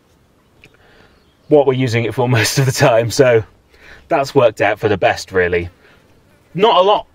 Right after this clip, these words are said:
going on. There's, uh, no door pockets. There are grab handles. There's no seat back pockets. The, the, the, it's very, very spartan, very, very bare. Um,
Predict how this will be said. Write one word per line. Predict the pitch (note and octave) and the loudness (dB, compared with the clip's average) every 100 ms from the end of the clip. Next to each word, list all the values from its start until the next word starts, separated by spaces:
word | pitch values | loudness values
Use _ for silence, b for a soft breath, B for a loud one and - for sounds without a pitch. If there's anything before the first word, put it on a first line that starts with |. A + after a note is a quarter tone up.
| D3 | -4
going | E3+ E3 D#3+ | 0 2 2
on. | B2 F#2+ F2+ - | 2 0 -6 -8
There's, | A#2+ A2+ | -4 2
uh, | A#2+ A#2+ | 2 2
no | D#3+ F3+ | 0 2
door | D#3 B2+ | 2 2
pockets. | B2+ A2+ C#3 - - _ _ _ _ _ _ _ _ _ - - _ | -2 2 0 0 -14 _ _ _ _ _ _ _ _ _ -20 -20 _
There | C3 B2+ | -6 -4
are | B2+ | 0
grab | C#3 D3+ C#3 | 2 0 -2
handles. | A#2+ G#2 G2+ G#2 - - b b b _ | -6 -2 0 0 -4 -14 b b b _
There's | G#2+ A2+ | -2 2
no | C#3+ | 2
seat | C3+ C#3+ C3 | 2 -2 -2
back | G#2+ - | -4 -4
pockets. | A2 - G2 - - | -6 -2 -4 -4 -6
The, | G#2 - | -6 -4
the, | B2+ | -8
the, | A#2 A#2 G#2+ - D3 | -6 -12 -14 -16 -4
it's | C#3 A#2 | -2 -2
very, | A2 D3 C#3+ C3+ | 2 4 4 4
very | B2 A#2+ | 0 -2
spartan, | - A2+ G#2+ | -2 -2 0
very, | A2 G#2 | 0 2
very | G#2 | 0
bare. | G2+ A2+ F#2+ F#2 F2+ b b b - | 0 -2 -2 -4 -8 b b b -8
Um, | G2 G2 G2+ G2+ | -2 0 0 -6